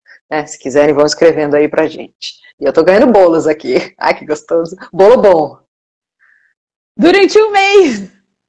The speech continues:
Speaker 1: Tem uma
Speaker 2: Aí,
Speaker 1: pessoa, eu conheço uma
Speaker 2: comemora?
Speaker 1: pessoa que comemora durante o mês.
Speaker 2: Tá,
Speaker 1: Essa
Speaker 2: isso
Speaker 1: pessoa
Speaker 2: aí.
Speaker 1: comemora, hein? Essa
Speaker 2: <laughs>
Speaker 1: daí gosta de comemorar. Muito bem, muito bem.
Speaker 2: É, então, qual a importância de comemorar, né? O que que acontece no nosso corpo quando a gente comemora?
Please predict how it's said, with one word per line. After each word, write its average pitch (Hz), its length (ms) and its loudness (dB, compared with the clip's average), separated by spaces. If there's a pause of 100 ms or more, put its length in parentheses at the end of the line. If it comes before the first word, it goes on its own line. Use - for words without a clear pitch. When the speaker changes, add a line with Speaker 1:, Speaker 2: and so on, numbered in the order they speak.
(220)
Speaker 1:
Tem 208 120 2
uma 240 160 2
Speaker 2:
Aí, 330 160 4
Speaker 1:
pessoa, 240 180 4
eu 277 60 2
conheço 269 180 4
uma 294 140 4
Speaker 2:
comemora? - 180 4
Speaker 1:
pessoa 277 300 2
que 277 100 -8
comemora 294 560 2
durante 311 320 2
o 311 80 2
mês. 277 260 4
Speaker 2:
Tá, 349 120 4
Speaker 1:
Essa 359 160 2
Speaker 2:
isso 320 80 2
Speaker 1:
pessoa 349 420 0
Speaker 2:
aí. 330 80 0
Speaker 1:
comemora, 349 640 2
hein? 320 200 2
Essa 339 480 2
Speaker 2:
<laughs> - 20 0
Speaker 1:
daí 254 320 4
gosta 277 340 2
de 285 100 -6
comemorar. 294 800 0
Muito 196 340 -8
bem, 156 240 -8
muito 175 280 -16
bem. 135 200 -20 (1900)
Speaker 2:
É, 220 440 0
então, 190 480 0
qual 190 160 0
a 311 60 -2
importância 277 600 -2
de 190 100 -12
comemorar, 180 560 -8
né? 214 160 -2
O 220 40 -6
que 427 120 -2
que 427 100 -2
acontece 247 1040 -2
no 180 160 -10
nosso 185 280 -6
corpo 180 440 -4
quando 180 220 -8
a 175 40 -6
gente 170 180 -8
comemora? 190 640 -2